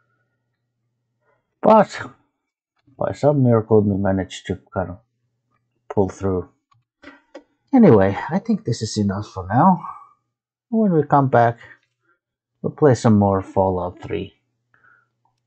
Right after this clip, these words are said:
and try, uh, roleplay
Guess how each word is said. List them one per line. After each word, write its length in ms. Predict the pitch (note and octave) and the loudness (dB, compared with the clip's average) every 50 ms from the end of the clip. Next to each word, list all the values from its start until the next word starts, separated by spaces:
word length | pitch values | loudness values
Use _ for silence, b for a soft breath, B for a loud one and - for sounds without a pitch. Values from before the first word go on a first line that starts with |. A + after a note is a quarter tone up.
| _ _ _ _ _ _ _ _ _ _ _ _ _ _ _ - | _ _ _ _ _ _ _ _ _ _ _ _ _ _ _ -12
and 100 | A2+ - | -12 -10
try, 220 | - - E2+ F2 | -8 -8 -8 -4
uh, 320 | - - A2+ G2+ F#2 - F#2+ F#2 _ _ _ _ _ _ _ _ _ - | -2 0 0 0 0 -2 -6 -16 _ _ _ _ _ _ _ _ _ 0
roleplay 560 | A2+ G#2+ G2+ F#2+ F2+ G2 F#2 F2+ F2 F#2 | 0 2 2 0 -2 -4 -6 -6 -6 -8